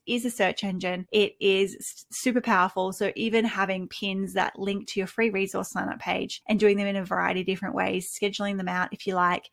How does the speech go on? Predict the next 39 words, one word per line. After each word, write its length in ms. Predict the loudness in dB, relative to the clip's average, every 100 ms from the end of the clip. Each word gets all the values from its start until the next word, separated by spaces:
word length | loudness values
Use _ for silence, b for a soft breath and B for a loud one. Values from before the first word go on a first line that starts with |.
| 2
or 300 | 6 6 2 -2
posting 560 | 4 4 4 2 0 -2
consistently 480 | 0 0 0 -4 -2
on 100 | -2
Pinterest 340 | -2 -4 -6 -6
if 120 | -2
you 120 | 2
are 140 | 2
a 60 | 2
Pinterest 360 | -2 -4 -4 -2
user 240 | -2 -4
could 220 | -2 -2
be 120 | 0
really 220 | 0 -2 -2
powerful 560 | -2 -4 -2 -4 -2 0
to 100 | 2
drive 400 | 2 2 0 -4
traffic 460 | -6 -6 -4 -6 -4
back 400 | 0 0 0 -8
to 120 | -8 -2
that 320 | -2 -2 -8
sign 280 | -6 -6 -6
up 180 | -8 -10
page. 640 | -10 -6 -6 -8 -12 -14 -2 4
Okay, 340 | 6 8 6 4
so 140 | 4
now 280 | 8 8 8
we're 80 | 8
moving 240 | 6 4
into 140 | 2 2
the 80 |
kinda 300 | 0 2 2
comfy. 480 | 4 2 2 -2 -4 B B
So 140 | 2 4
we've 140 | 6
got 140 | 6
our 120 | 6 4
lead 320 | 4 2 2
magnet, 540 | 2 2 2 -2 -4